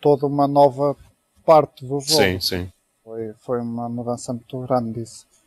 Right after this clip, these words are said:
Speaker 1: E na altura era, o swag do, das cenas do Marlin Pai era incrível. Tipo, eu que não ligo a combos técnicos e não sei o quê, eu achava aquilo incrível.
Speaker 2: Uhum.
Speaker 1: Tipo, era, era mesmo fixe. Depois aqui em março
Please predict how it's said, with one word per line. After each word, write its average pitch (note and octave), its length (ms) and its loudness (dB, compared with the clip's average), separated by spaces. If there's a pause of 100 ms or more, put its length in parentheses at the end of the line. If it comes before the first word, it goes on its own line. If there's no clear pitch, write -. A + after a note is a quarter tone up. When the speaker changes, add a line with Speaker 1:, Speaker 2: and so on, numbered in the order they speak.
(140)
Speaker 1:
E E3+ 60 0
na D3+ 80 8
altura C3+ 340 6
era, C#3 280 2 (100)
o D#3+ 100 -8
swag C3 500 2
do, A#2+ 320 -10
das C3 160 -6
cenas C3 360 -4
do C3 80 -10
Marlin A#2 320 -2
Pai B2+ 260 4
era B2 140 0
incrível. B2 540 -6
Tipo, A2+ 380 -6 (440)
eu C3+ 120 6
que - 160 -10
não C#3 200 2
ligo C#3 260 4
a C3 60 0
combos B2+ 440 0
técnicos C3 520 -2
e B2 60 -6
não B2 100 -8
sei C3+ 160 -2
o - 40 -6
quê, - 160 -4
eu C#3 140 4
achava C3 320 4
aquilo B2+ 540 -4 (100)
incrível. A2 520 2
Speaker 2:
Uhum. A2 80 0
Speaker 1:
Tipo, - 200 -20 (400)
era, B2 180 4 (140)
era B2 160 2
mesmo A2+ 240 -8
fixe. - 400 -10 (1400)
Depois C#3+ 560 4
aqui D3 280 -2
em C#3+ 100 6
março C3 800 2